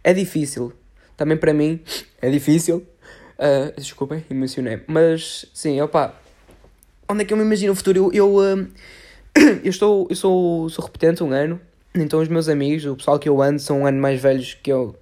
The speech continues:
em termos de escola. <clears throat> E, hum, o que eu gostava de fazer era, quando nós fôssemos para a faculdade, era alugarmos todos uma casa. Nós somos quatro,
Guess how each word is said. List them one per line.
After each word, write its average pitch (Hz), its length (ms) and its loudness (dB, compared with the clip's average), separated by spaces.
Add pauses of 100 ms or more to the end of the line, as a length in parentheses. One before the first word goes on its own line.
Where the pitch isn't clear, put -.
em - 240 -18
termos 135 240 -8
de - 80 -12
escola. 131 340 -4 (720)
<clears throat> 254 80 2 (280)
E, 165 220 0
hum, 175 600 4 (160)
o 180 80 0
que 190 80 2
eu 202 40 4
gostava 196 280 0
de 196 60 -10
fazer 175 360 4
era, 123 400 0 (1120)
quando 170 180 2
nós 175 160 0
fôssemos 196 320 -2
para 180 80 0
a 170 40 -2
faculdade, 135 540 2
era 135 300 0 (580)
alugarmos 175 520 -2
todos 175 280 0
uma 151 180 -2
casa. 143 460 -2
Nós 160 140 -2
somos 196 200 -2
quatro, 127 420 -2